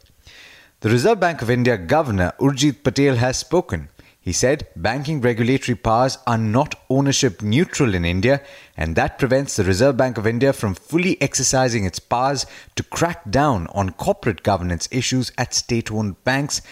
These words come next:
leading to frauds such as the one at Punjab National Bank recently. And speaking about that fraud, the Enforcement Directorate has approached the Interpol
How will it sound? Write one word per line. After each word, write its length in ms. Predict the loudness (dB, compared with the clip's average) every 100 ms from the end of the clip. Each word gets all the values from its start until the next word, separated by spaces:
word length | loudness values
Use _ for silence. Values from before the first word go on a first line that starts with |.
| -20 _
leading 360 | 0 0 0 -2
to 100 | -4
frauds 480 | 0 2 2 0 -6 _
such 240 | -4 0
as 140 | -2 0
the 80 |
one 280 | 0 0 -2 -4
at 180 | -6 -2
Punjab 420 | 0 2 0 0
National 380 | -4 -4 -6 -6
Bank 340 | -4 -6 -6
recently. 500 | -6 -4 -8 -10 -14 -18 _ _ _ -20 -20 -20 -20 _
And 100 | -8
speaking 300 | -2 0 2
about 320 | 2 0 2
that 240 | -2 -2 -4
fraud, 360 | 0 0 -2 -8
the 100 | -4
Enforcement 560 | -4 0 0 0 0 -2
Directorate 480 | 0 -2 0 -2 0
has 160 | -2
approached 480 | -2 -2 0 0 -2 -10 -20 _
the 140 | -8 -2
Interpol 580 | -2 0 -2 0 0